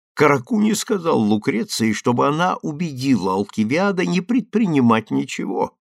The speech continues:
пока не найдут безопасного средства для успешного окончания дела.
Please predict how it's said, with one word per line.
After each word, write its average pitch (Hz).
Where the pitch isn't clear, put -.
пока 120
не 120
найдут 117
безопасного 113
средства 98
для 185
успешного 98
окончания 143
дела. -